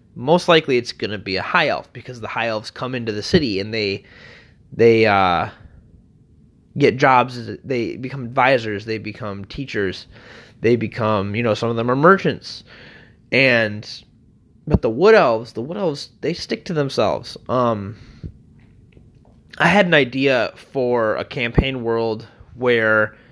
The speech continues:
non-human races are uncommon, and most humans go their lives without ever seeing a non-human. And one of the ideas I had for it, excuse me, was the High Elves, they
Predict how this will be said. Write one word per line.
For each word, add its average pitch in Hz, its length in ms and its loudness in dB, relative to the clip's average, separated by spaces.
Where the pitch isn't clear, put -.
non-human 127 640 0
races 113 380 -6
are 101 100 -6
uncommon, 101 640 -8
and 117 800 0
most 147 400 0
humans 139 340 -4
go 127 160 0
their 120 160 0
lives 139 360 2
without 113 280 -2
ever 104 200 -4
seeing 127 400 -6
a 110 60 -4
non-human. 110 600 -8
And 104 200 -2
one 131 100 2
of 127 60 2
the 110 180 4
ideas 107 420 2
I 107 60 -2
had 117 220 -2
for 113 220 2
it, - 260 0
excuse 123 280 -6
me, 90 120 -8
was 113 580 0
the 131 200 -2
High 151 280 4
Elves, 131 580 0
they 123 720 4